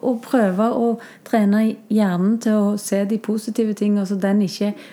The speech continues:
bare driver med feilsøking. Men der er, er en tid for alt, og det er viktig å ta seg an, ehm, store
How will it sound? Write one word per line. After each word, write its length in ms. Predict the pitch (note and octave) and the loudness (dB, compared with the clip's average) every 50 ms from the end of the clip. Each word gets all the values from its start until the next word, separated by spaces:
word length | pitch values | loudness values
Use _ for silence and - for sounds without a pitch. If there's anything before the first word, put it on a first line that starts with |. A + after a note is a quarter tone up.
| - - _ | -20 -4 _
bare 260 | G3+ F#3+ F3 E3 F#3+ | 0 0 2 0 0
driver 260 | F#3 A3+ G#3+ G#3 G#3 | 0 0 2 2 2
med 100 | G#3 G3 | 2 0
feilsøking. 800 | - - F3+ E3+ E3 - - B3 C4+ C#4 C#4 - F3 D3 E3 D3+ - - - - - - - - - - - _ - - _ _ _ _ _ - _ - | 0 -2 -2 -2 -2 -4 -4 -4 -4 -4 -4 -4 -4 -4 -4 -6 -10 -14 -20 -20 -20 -20 -20 -20 -20 -20 -20 _ -20 -20 _ _ _ _ _ -10 _ 0
Men 180 | A#3 B3 B3 | 2 4 4
der 160 | A#3 B3 A#3+ B3 | 4 2 2 2
er, 280 | A#3+ A#3 A#3 A#3 A#3+ - | 2 2 0 0 -2 -2
er 360 | - A3+ A3 A3+ A3+ A3+ A3+ G3+ G#3 - - - - - - - - - - | 0 0 2 2 2 0 -2 -4 -6 -10 -14 -20 -20 -20 -20 -20 -20 -8 -2
en 180 | G#3 G#3+ G#3+ | 2 2 2
tid 380 | G#3 - - - B3+ C#4 C#4 C#4 | 2 0 -2 0 0 0 0 -2
for 160 | - - G#3 F3 | -4 -4 -2 -2
alt, 520 | F#3 A3 A3 - - - - - - - - - - - - - - - - - - - - - - - | 0 0 -2 -4 -6 -12 -18 -18 -20 -20 -20 -20 -20 -20 -20 -20 -20 -20 -20 -20 -20 -20 -20 -20 -10 -4
og 280 | G#3+ G#3 G3+ G3+ G3+ F#3+ | -2 0 0 0 0 0
det 120 | G#3 G#3 | 0 0
er 80 | G#3 G3 | 2 2
viktig 460 | G#3 G#3 - - - - - C4 B3+ B3 - - - - | 0 -2 -4 -8 -16 -8 -4 -4 -4 -4 -6 -12 -12 -6
å 200 | - G3+ G3+ G3+ - - - - - - | -4 -4 -2 -4 -6 -10 -18 -20 -20 -18
ta 240 | - - F#3+ G3 G3 | -8 -4 -4 -4 -4
seg 240 | - - G#3+ G3 - | -4 -4 -6 -6 -4
an, 300 | - F3 F3+ F#3 G3+ G#3 G3+ - - - - - - - _ _ - - | -4 -2 0 2 2 0 0 -4 -10 -20 -20 -20 -20 -20 _ _ -12 -6
ehm, 500 | - G3 F#3+ F3+ F3 E3+ E3 E3 F3 D3+ - - - - - - - - _ - - - - - - - - | -4 -2 0 0 0 -2 -2 -4 -6 -8 -10 -14 -20 -20 -20 -20 -20 -20 _ -20 -20 -20 -20 -20 -20 -20 -20
store 880 | - - - - - A3 G3 E3+ E3 D#3 - - - G3 G#3 G#3 G#3+ - | -18 -16 -14 -6 -2 0 0 0 0 -2 -4 -4 -2 -2 0 0 -2 -2